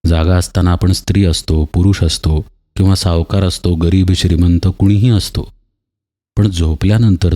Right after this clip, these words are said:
तो भाव राहत नाही. आपण खरं पाहता त्यावेळी कुणीही असत नाही, पण आपल्या आतमध्ये आपलं स्वरूप मात्र जागा असतं. एखादा पुरुष आहे तो देहानं झोपलेला असतो,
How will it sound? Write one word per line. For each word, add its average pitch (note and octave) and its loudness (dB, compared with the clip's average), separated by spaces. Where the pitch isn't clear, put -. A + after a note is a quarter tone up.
तो G2 2
भाव E2 0
राहत D#2+ 0
नाही. D#2 0
आपण F#2+ 0
खरं G2 0
पाहता E2 0
त्यावेळी F2+ 0
कुणीही G2+ 2
असत G2 -2
नाही, C#2+ 0
पण E2 0
आपल्या E2+ 0
आतमध्ये E2+ 0
आपलं G#2 0
स्वरूप G#2 -2
मात्र G#2 0
जागा F#2+ 2
असतं. D#2+ -4
एखादा G#2 0
पुरुष A2 0
आहे F#2+ 2
तो F#2+ -2
देहानं E2+ 2
झोपलेला A2 2
असतो, F2 -4